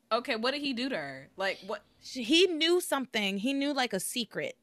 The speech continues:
Speaker 2: that she was scared for it to come out. Um, and he, it turned out he didn't even really know that much. He was, like, senile. So she had done all that
Speaker 1: So
Speaker 2: shit
Speaker 1: you're
Speaker 2: for no
Speaker 1: going to
Speaker 2: reason.
Speaker 1: ruin this man's life, continually sedate him, possibly killing him, h-,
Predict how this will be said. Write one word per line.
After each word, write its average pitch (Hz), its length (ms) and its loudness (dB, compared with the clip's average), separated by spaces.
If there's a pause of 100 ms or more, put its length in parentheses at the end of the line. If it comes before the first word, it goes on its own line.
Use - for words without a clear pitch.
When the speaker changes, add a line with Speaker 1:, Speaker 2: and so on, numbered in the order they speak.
(140)
Speaker 2:
that 180 200 0
she 247 260 0
was 196 260 -2
scared 202 380 -2
for 190 200 -4
it 185 80 -8
to 180 60 -6
come 170 300 -8
out. 160 240 -8 (720)
Um, 180 560 0 (140)
and 311 140 6
he, 381 60 2 (100)
it 359 160 0
turned 466 240 2
out 359 100 6
he 370 140 2
didn't 294 140 2
even 208 120 -2
really 185 240 -2
know 170 160 -2
that 165 160 0
much. 165 200 -10
He 240 100 -6
was, 220 100 -4
like, 190 140 -2
senile. 151 920 -6
So - 140 -12
she 247 160 -6
had 214 80 -2
done 170 160 -2
all 170 120 -6
that 170 80 -2
Speaker 1:
So 359 40 0
Speaker 2:
shit 330 80 0
Speaker 1:
you're 381 120 0
Speaker 2:
for - 40 -10
no 381 120 -4
Speaker 1:
going 370 100 -6
to 339 140 -2
Speaker 2:
reason. 233 180 -2
Speaker 1:
ruin 311 280 0
this 302 200 -4
man's 269 380 -2
life, 247 420 0
continually 262 640 -4
sedate 214 560 -4
him, 254 360 -4 (120)
possibly 240 540 0
killing 247 320 -4
him, 262 180 0
h-, 202 160 -12